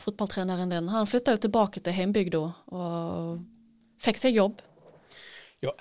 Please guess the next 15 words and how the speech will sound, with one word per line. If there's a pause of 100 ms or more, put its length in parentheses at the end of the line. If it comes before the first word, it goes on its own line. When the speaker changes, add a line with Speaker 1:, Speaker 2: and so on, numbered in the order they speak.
(120)
Speaker 2:
heimbygda,
det
er
da (100)
Kristiansund,
da.
Speaker 1:
Ja.
<laughs> (960)
Speaker 2:
Så, (140)
eh,
det
stemmer
det. (720)
Han,
ehm,